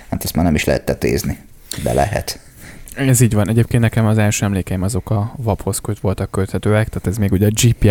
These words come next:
Speaker 2: R S adott kapcsolaton keresztül, mert hogyha valakinek ez mond még valakit esetleg a hallgató, ö, hallgatóink közül, Öm, és a chat pont hu volt az első oldal, amit ugye meglátogattam.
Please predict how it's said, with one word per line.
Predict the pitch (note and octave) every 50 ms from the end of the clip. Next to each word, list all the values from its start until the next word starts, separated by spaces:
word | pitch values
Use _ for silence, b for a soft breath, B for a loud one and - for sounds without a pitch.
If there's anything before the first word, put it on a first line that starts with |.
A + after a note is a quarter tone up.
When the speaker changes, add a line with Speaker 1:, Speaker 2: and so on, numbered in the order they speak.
| G2+ G2
Speaker 2:
R | G2+ G2+
S | - -
adott | G#2+ F#2 G2 -
kapcsolaton | - G#2+ G2 - - G#2+ - G2+ G#2
keresztül, | - - F#2+ F#2+ G#2 - - - G#2
mert | G2+ F#2 F#2
hogyha | G2+ F#2+ - A2
valakinek | G#2 G2+ G2 G2+ - - G2+ G2 -
ez | - F#2 G2 G#2
mond | G#2 G2+ F#2+ F#2
még | F#2 -
valakit | G#2+ G2+ F#2+ G2+ - G2 -
esetleg | G2 G2+ - G#2 G2 - G#2 G2 G2
a | G2+ G2+ G#2 - - -
hallgató, | - G#2+ G#2+ G#2 G2 F#2+ - - G2+ G2+ G#2+ A#2 - - B2+
ö, | A#2 G#2
hallgatóink | G2+ G#2 A2 A2+ A2 G#2+ G#2 - - G2+ F#2+ G#2
közül, | - G2+ G#2+ A#2 C3+ C#3+ C#3+ C#3 B B B B B B B B B B B B
Öm, | - B2 A#2+ A#2 A2+ A2+ A2+ E2+ E2+ - A2+
és | -
a | G#2+
chat | G#2 - - G2+ - -
pont | - F#2 F2 -
hu | - G2+
volt | G2 F#2 F2+ F2+
az | - G#2
első | F#2 E2 G#2 - - - A2+ F#2 G2 G#2 -
oldal, | - G2+ F2+ F2+ F#2 G2 F#2+ A2+ A#2 - -
amit | - G#2+ F#2+ F#2+ -
ugye | F#2+ F#2+ F#2+
meglátogattam. | G2 G2+ G2+ G2+ G#2 G#2 G2 - A2+ A#2+ A#2+ - - - C#3 C#3+ C#3+